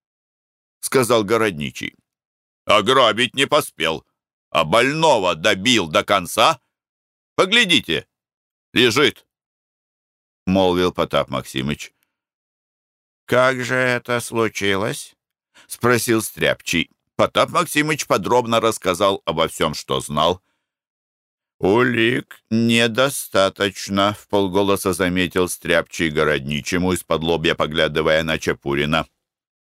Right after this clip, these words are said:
"Это мы разберем", — отвечал Городничий. "Это уж наше дело. Надо вам подать объявление", — прибавил он, обращаясь к Потапу Максимычу. "Слушаю,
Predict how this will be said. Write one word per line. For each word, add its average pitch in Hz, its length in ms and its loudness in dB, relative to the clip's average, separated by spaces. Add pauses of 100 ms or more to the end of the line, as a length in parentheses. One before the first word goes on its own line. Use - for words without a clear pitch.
(540)
"Это 147 400 2
мы 143 180 2
разберем", — 127 680 0 (960)
отвечал 98 480 0
Городничий. 65 760 -4 (540)
"Это 107 220 2
уж 170 160 0
наше 85 340 -2
дело. 67 380 -2 (840)
Надо 101 440 2
вам 147 220 0
подать 143 400 -2
объявление", — 143 800 0 (280)
прибавил 95 440 2
он, 92 160 0
обращаясь 80 560 0
к - 40 -20
Потапу 76 400 -2
Максимычу. 71 680 -4 (580)
"Слушаю, 104 920 2